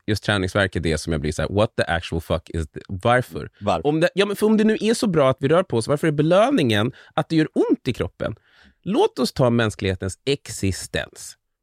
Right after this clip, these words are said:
Speaker 1: När människor skapas, då är det ju nice
Speaker 2: Ja.
Speaker 1: om man gör det rätt.
Speaker 2: Check.
Speaker 1: Men, och så kommer träningsgrejen som är så här, det är bra för dig att röra kroppen, vi mår bättre, vi får massa fördelar utav det, du lever längre, jada, jada, jada, jada, jada. Men det gör ändå ont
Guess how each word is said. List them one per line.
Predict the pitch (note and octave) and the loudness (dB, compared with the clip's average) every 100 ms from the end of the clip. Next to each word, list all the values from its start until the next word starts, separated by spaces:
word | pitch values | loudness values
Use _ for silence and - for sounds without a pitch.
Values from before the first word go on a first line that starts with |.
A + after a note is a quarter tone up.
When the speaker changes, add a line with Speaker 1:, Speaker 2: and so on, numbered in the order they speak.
| _ - | _ -4
Speaker 1:
När | E3 G3 | 0 2
människor | A3 A3+ B3 A#3 | 0 0 -2 -2
skapas, | - - C3 - B2+ G2 - _ - | -2 0 0 0 -2 -4 -6 _ 0
då | F3+ | 2
är | F#3 | 4
det | G#2 | 2
ju | E2+ | 0
nice | D2+ F#2 B2+ - - - - | 0 4 4 2 -6 -18 -16
Speaker 2:
Ja. | - E2 - - | -8 -6 -6 -4
Speaker 1:
om | A#2 | 0
man | G#2+ G2+ | 2 2
gör | F2 D#2 | 2 0
det | D#2 | -2
rätt. | D#2+ - - - | -4 -8 -20 -16
Speaker 2:
Check. | - - _ - - - | -14 -16 _ -20 -20 -4
Speaker 1:
Men, | E3+ B3 D#4 - | 2 2 0 -2
och | G#3 | -2
så | |
kommer | A#3 B3 | 0 0
träningsgrejen | - A3 E3+ D3+ - A#3 A3 | 2 2 2 -2 0 2 2
som | - C3+ | 2 2
är | |
så | A2+ | 2
här, | |
det | G#2+ | 0
är | C3 | 2
bra | F3 F#3+ | 2 2
för | |
dig | - | 2
att | A2 | 2
röra | G2 F2+ | 2 0
kroppen, | B2+ B2 B2 | -2 -2 0
vi | G#2+ | 2
mår | F2+ | 2
bättre, | F2 C#3+ - C3+ | 2 0 0 0
vi | B2 | 0
får | - F#2 | -2 -2
massa | A2 - | -2 0
fördelar | G#2+ A2 G2+ G2 | 0 2 2 2
utav | F#2+ F#2 F#2 | 0 0 -4
det, | F2+ | -4
du | E2 | -2
lever | E2+ G2+ | 0 0
längre, | F2 F2 | 0 0
jada, | G2 A3 G#3 | 2 2 2
jada, | A#2 F#2+ D#2+ | 2 0 -2
jada, | C2+ A1 | -4 -4
jada, | B1+ - | -8 -6
jada. | G#1 - - - - | -10 -10 -16 -20 -8
Men | - D3+ E3 A#2 - _ - | 0 2 2 -2 -8 _ -2
det | |
gör | C3 - | 0 2
ändå | D3 B2+ B2 G#3 _ C4+ | 2 4 4 0 _ 0
ont | A#3+ - _ - | 0 -2 _ -20